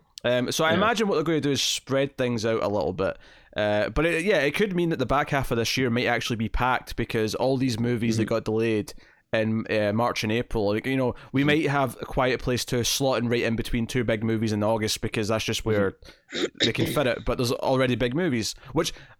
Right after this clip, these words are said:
Speaker 1: admittedly it may also hurt the box office just in the sense that there's so much competition. But
Speaker 2: Oh, sure. Yeah.
Speaker 1: uh,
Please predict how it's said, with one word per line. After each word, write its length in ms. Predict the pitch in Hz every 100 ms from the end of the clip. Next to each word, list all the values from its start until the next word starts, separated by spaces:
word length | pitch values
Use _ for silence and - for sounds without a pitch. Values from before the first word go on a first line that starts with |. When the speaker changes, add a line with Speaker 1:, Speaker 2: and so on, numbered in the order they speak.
| _ _ _ _ -
Speaker 1:
admittedly 340 | 160 208 151
it 100 | -
may 100 | 139
also 300 | 139 139 - 117
hurt 160 | 131
the 80 | 120
box 260 | 120 135 135
office 280 | 117 127
just 160 | - -
in 40 |
the 60 | 117
sense 220 | - 113
that 60 | -
there's 100 | 104
so 100 | 120
much 160 | 107
competition. 640 | - 107 - 180 - 104 87 _ -
But 240 | 113 113
Speaker 2:
Oh, 60 | -
sure. 220 | 117 104 - - -
Yeah. 120 | 98 104 _ _ _ _ - -
Speaker 1:
uh, 280 | 110 113